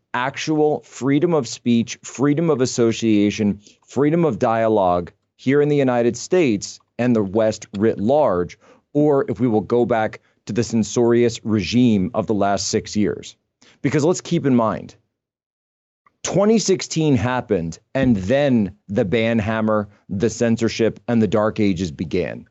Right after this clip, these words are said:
If twenty sixteen hadn't happened, they would have left the internet completely free and open.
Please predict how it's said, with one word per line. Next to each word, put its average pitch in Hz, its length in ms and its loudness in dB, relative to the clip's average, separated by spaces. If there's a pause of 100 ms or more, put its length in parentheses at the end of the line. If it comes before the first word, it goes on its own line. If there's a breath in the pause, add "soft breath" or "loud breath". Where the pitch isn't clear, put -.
(340 soft breath)
If - 120 -2
twenty 180 220 2
sixteen 139 360 0
hadn't 113 380 -2
happened, 123 480 -2 (240)
they 131 160 0
would 135 180 2
have 123 140 0
left 120 320 0
the 135 80 0
internet 117 520 0
completely 120 640 0
free 107 320 0
and 107 140 0
open. - 420 -2